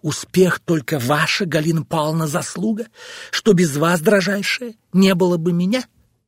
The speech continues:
Она внимательно разглядывала меня, словно видела впервые. "Нет, я не об этом", — с болью в голосе сказала она. "Я о том, как я старалась, чтобы у тебя было всё.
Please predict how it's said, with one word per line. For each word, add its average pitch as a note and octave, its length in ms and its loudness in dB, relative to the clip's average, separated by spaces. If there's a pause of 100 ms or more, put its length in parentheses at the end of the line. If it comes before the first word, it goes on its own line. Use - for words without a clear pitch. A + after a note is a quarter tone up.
(580)
Она G#2 280 -2
внимательно G2 580 -4
разглядывала G2+ 640 -4
меня, F#2 400 -10 (480)
словно A2 360 -2
видела G2+ 340 -4
впервые. E2+ 600 -12 (680)
"Нет, B2 360 -10
я G#2+ 160 -4
не G#2 120 -4
об F#2 220 -10
этом", — - 400 -14 (480)
с G2 140 -6
болью G2 340 0
в E2+ 80 -12
голосе F2 420 -6
сказала D#2+ 520 -12
она. D#2 300 -16 (920)
"Я B2+ 200 -2
о G#2 60 -6
том, G2+ 220 -6
как F#2 240 -10
я G2+ 160 -6
старалась, G2+ 680 -14 (560)
чтобы G2 300 -6
у F2 60 -10
тебя G2 260 -10
было F2 240 -12
всё. - 420 -12